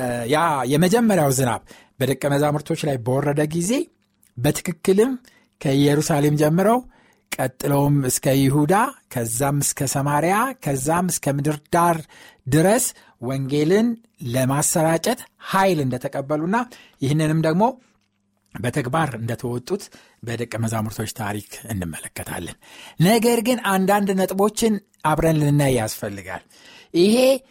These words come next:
እኛንም የሚመለከት የበረከት ትንቢት መሆኑን፣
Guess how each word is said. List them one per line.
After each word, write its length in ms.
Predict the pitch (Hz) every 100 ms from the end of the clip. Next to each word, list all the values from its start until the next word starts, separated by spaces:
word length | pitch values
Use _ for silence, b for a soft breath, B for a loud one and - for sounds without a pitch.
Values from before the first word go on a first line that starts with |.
| b -
እኛንም 520 | 185 214 226 226 240
የሚመለከት 840 | 214 185 190 185 190 185 - 202 -
የበረከት 600 | 160 156 165 175 - 170 - - b _
ትንቢት 320 | - 160 208 -
መሆኑን፣ 480 | 147 147 170 190